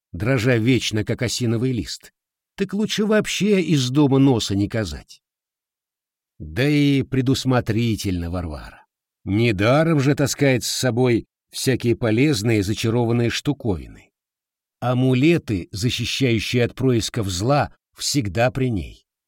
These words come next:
И в одежду вшиты, и в доспехах, да и в сумочках полно диковинных оберегов, добытых в разных частях Белосветья.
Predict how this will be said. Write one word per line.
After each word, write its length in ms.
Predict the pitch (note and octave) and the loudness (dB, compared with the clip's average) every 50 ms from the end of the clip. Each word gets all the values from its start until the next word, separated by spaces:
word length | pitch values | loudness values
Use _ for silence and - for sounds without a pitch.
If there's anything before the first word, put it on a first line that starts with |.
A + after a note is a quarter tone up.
| _ _ | _ _
И 140 | - G3+ A3 | -4 -2 -2
в 80 | E3 C#3 | 0 0
одежду 500 | A2+ F2 E2 A#2 D3+ F3 D3+ B2+ D#3 D3 | 0 0 0 2 2 2 2 0 0 -2
вшиты, 600 | - - - - D#3 D3 C#3 - B2+ B2 A2+ - _ _ _ _ _ | -2 -4 -4 -2 0 0 0 -2 -6 -8 -10 -12 _ _ _ _ _
и 120 | - G3+ | -4 -4
в 80 | G#3 D3+ | -2 -2
доспехах, 920 | A2+ G#2+ F#2 - - - - A2 C3+ F3 F3 - - C3+ - - - _ _ _ _ _ _ _ | -2 -2 -4 -4 -6 -4 0 2 2 2 2 0 -6 -10 -10 -12 -20 _ _ _ _ _ _ _
да 160 | - D3 C#3+ G3 | -8 -4 -2 0
и 100 | F#3+ E3+ | 0 0
в 80 | - | 0
сумочках 800 | - - - C3+ D#3+ F#3 G3 F#3+ F3+ D#3 - - - C#3 A#2+ - | -2 -2 0 2 2 4 4 4 4 2 2 0 -2 -2 -2 -2
полно 520 | - C3+ C3+ C3+ C3+ C3 C3 A#2+ G2 D#2+ - _ _ _ _ _ _ | 0 0 2 4 4 4 4 2 0 -2 -6 _ _ _ _ _ _
диковинных 720 | - F2+ F2+ B2+ - - C3 A#2+ A2 A#2 A2+ A2 G2 - - - | -10 -4 -4 -4 -2 0 0 0 0 0 0 -2 -4 -6 -4 -2
оберегов, 680 | D3+ C#3+ B2 G2 G2+ F2 E2+ C#2+ C2+ - - - - _ _ _ _ _ _ | 2 2 2 2 0 -4 -6 -8 -12 -16 -18 -18 -20 _ _ _ _ _ _
добытых 540 | - F#2+ G2 A2 G#2+ A2 A#2 A2+ A#2+ G2+ - | -10 -6 -4 -4 -2 -2 -2 -2 -2 -4 -6
в 120 | G2+ F2+ | -6 -4
разных 380 | G#2+ A#2+ B2+ A2 E2+ G#2 A2 - | -2 -2 -2 -2 -2 -4 -6 -6
частях 440 | - - A#2 - - - A#2 F#2+ D#2+ | -6 -6 -8 -6 -6 -6 -6 -6 -4
Белосветья. 800 | F2+ G2+ G2 G#2+ - - - D#2+ C#2+ - - - - - _ | -4 -4 -4 -4 -6 -6 -8 -12 -14 -14 -16 -18 -18 -20 _